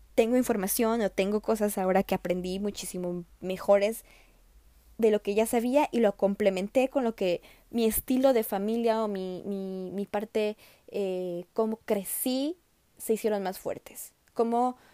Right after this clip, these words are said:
cosas que había vivido durante veintitantos años, veintidós, veintitrés años que estuve viviendo en México, en un segundo cambiaron completamente y dije, "Guau, claro,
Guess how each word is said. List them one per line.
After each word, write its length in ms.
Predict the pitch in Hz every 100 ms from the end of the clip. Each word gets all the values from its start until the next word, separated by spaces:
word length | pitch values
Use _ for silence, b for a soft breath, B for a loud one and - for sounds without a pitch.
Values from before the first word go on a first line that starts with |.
| b b -
cosas 380 | 254 262 285
que 180 | - 240
había 140 | 220 226
vivido 280 | 240 247
durante 340 | 254 214 214 196
veintitantos 680 | 196 208 190 226 240 254 247
años, 240 | 226 233
veintidós, 520 | 214 196 190 190 208
veintitrés 400 | 240 214 196 202 214
años 360 | 202 208 226 b b b
que 80 | 202
estuve 260 | - 240
viviendo 360 | 233 208 208 202
en 120 | 208
México, 580 | 190 196 208 - 226 240 b b b b b b _ _ -
en 220 | 233 233
un 120 | 240
segundo 680 | 254 247 240 240 247 247 247 262
cambiaron 460 | 214 208 220 214
completamente 540 | 226 202 202 208 208 226
y 40 |
dije, 240 | 202 208 196
"Guau, 400 | 202 196 180 - _ _
claro, 400 | - 220 208 175